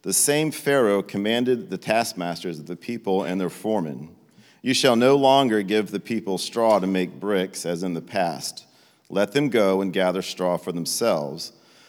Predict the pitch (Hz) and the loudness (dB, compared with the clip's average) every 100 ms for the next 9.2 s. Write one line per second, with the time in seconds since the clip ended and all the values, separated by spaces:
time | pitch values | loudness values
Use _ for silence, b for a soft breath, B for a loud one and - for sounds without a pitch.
0 | b 117 110 120 123 135 147 147 104 143 | b -2 2 6 6 6 4 2 2 2
1 | 143 - 117 110 117 107 104 123 135 95 | 2 2 0 0 2 2 2 0 2 2
2 | 95 92 98 90 - 135 110 104 - 113 | 0 -2 -4 -4 0 4 4 2 -2 -6
3 | 110 120 120 120 117 131 143 123 85 71 | -2 0 2 0 -2 -2 -2 -2 -4 -6
4 | 71 67 71 - - 107 104 135 120 113 | -8 -10 -14 -18 -10 -8 -4 0 2 2
5 | 107 104 135 135 127 123 123 104 80 69 | 2 2 2 4 2 0 -2 -6 -6 -6
6 | 82 87 - 95 95 120 95 95 73 107 | -6 -6 -8 -6 -2 0 0 0 0 0
7 | 107 76 69 b b b b b b - | 0 -4 -10 b b b b b b 2
8 | 117 127 135 123 107 113 117 - 90 87 | 4 4 4 4 4 2 0 2 2 4
9 | 87 101 | 2 -2